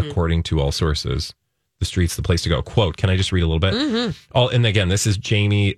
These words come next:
Speaker 1: filing paperwork trying to paint a picture about Jody. "Although I did not formally step down as conservator of the person until September twenty nineteen, I had not," so even though I was in the job,
Speaker 2: Right.
Speaker 1: I had not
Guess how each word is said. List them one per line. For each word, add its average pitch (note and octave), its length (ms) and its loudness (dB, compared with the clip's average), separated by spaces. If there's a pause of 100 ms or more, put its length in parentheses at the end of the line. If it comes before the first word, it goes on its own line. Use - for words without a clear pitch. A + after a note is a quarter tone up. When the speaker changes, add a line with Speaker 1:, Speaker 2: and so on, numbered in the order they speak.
Speaker 1:
filing F#2 380 0
paperwork F2+ 440 0
trying F2+ 280 0
to E2+ 60 0 (300)
paint F#2+ 200 2
a E2 40 0
picture - 360 -2
about D2 220 0
Jody. E2+ 380 0 (560)
"Although B2 380 2
I A#2+ 160 4
did F#3 200 0
not G2 200 0
formally F2 420 0
step F2 260 0
down F2 180 2
as E2 80 0
conservator F2+ 440 0
of D2 100 -2
the D#2 60 0
person G2 380 0
until E2+ 280 0
September F2 500 0
twenty F2+ 280 0
nineteen, E2+ 580 2 (300)
I E3 160 2
had E3+ 280 0
not," G2+ 680 0 (480)
so - 180 -2
even G#2+ 200 2
though F2+ 120 2
I D#2+ 100 2
was E2+ 180 2
in F2 140 2
the D#2 80 2
job, C#2 460 -2
Speaker 2:
Right. F3 220 -2 (480)
Speaker 1:
I D#3 120 4
had G3 200 2
not F#2+ 760 0